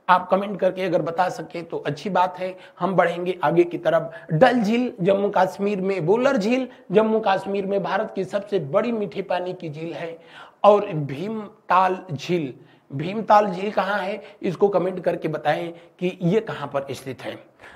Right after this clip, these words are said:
अगला प्रश्न को जो है हम लोग देखते हैं। वैसे मैं trick बताया था कि जितनी भी झीलें होती हैं, जिनके नाम के साथ ताल शब्द जो है जुड़ा होता है, वो सब के सब जो है भारत के एक विशेष राज्य से संबंध रखती हैं, लेकिन उसका कुछ अपवाद भी है,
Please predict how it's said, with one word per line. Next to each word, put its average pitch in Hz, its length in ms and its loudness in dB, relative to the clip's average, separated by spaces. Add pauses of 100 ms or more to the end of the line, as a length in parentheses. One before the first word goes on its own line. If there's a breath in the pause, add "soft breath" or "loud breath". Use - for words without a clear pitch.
(140)
अगला 240 260 6
प्रश्न 214 300 -2
को 202 160 4
जो 185 80 4
है 185 120 -2
हम 170 200 -6
लोग 175 160 -4
देखते 135 320 -4
हैं। 120 280 -14 (360 soft breath)
वैसे - 280 10
मैं 220 200 2
trick 202 260 0
बताया 202 300 6
था 220 400 -2 (160 loud breath)
कि 226 80 4
जितनी 262 360 2
भी 226 180 2
झीलें 202 280 2
होती 185 360 -4
हैं, 190 240 -6 (380 loud breath)
जिनके 220 340 4
नाम 202 300 2
के 202 120 0
साथ 202 220 2
ताल 254 400 4
शब्द 202 280 0
जो 190 140 2
है 190 120 0
जुड़ा 175 220 4
होता 175 300 0
है, 175 320 0 (240 loud breath)
वो 202 100 2
सब 196 260 0
के 185 120 0
सब 180 260 0
जो 165 80 -2
है 180 120 -4
भारत 180 400 -4
के 247 60 -4
एक 240 240 -2
विशेष 214 400 -2
राज्य 170 260 0
से 170 180 -6
संबंध 156 400 -10
रखती 135 340 -12
हैं, 123 200 -16 (200 loud breath)
लेकिन 208 220 8
उसका 240 280 2
कुछ 226 180 -4 (100)
अपवाद 180 360 2
भी 156 220 -6
है, 147 180 -10